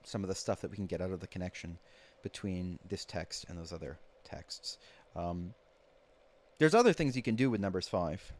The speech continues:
There are other connections it has with other places in the Bible. Another obvious one, or relatively obvious one, is there in John chapter eight, 'cause John chapter eight, what happens? It's the woman who's caught in adultery. She's brought to Jesus. She's brought to Jesus in the context of Jesus having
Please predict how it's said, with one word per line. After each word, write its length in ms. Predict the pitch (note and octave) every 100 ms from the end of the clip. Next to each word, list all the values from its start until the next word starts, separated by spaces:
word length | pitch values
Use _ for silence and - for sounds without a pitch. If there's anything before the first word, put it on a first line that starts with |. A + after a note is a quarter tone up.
| -
There 80 | B2+
are 40 |
other 100 | C3+
connections 420 | B2 A2 - G2+
it 60 | F#2
has 220 | G2+ G2+
with 100 | E2+
other 140 | F#2 F#2
places 400 | - G2 G2+ F2+
in 60 |
the 60 | F2
Bible. 360 | F#2+ G#2 F2 - - - - -
Another 320 | A#2 C#3+ B2 A2+
obvious 440 | B2 A2 F#2 -
one, 260 | D2 E2 F#2
or 100 | E2+
relatively 540 | F#2+ F#2 - F2 F2
obvious 380 | D#2+ E2 E2 -
one, 160 | E2 F2+
is 180 | -
there 180 | - F2+
in 60 | F2+
John 200 | F#2+ E2
chapter 340 | F2 D#2+ A#2
eight, 180 | C#3+ F#2
'cause 140 | G2+
John 200 | - A2+
chapter 320 | A2 A#2 A#2+ C#3+
eight, 120 | B2
what 120 | C3+
happens? 360 | E3 - E2 -
It's 100 | -
the 60 |
woman 220 | A#2 D3+
who's 80 | D3
caught 120 | E3+
in 80 | E3
adultery. 460 | F3+ G#3 G3 - - - - - - - - -
She's 200 | - A#3
brought 240 | D#3 D3
to 80 | F#3
Jesus. 480 | F3 B3 G3 - -
She's 140 | F#3 E3+
brought 180 | A3
to 80 | D3+
Jesus 400 | C3 G#3 F3 D#3+ -
in 120 | F3+
the 60 | C#3+
context 580 | - G#3+ F3+ C3+ - -
of 100 | C#3
Jesus 260 | E3+ C#3+
having 280 | C3+ D3+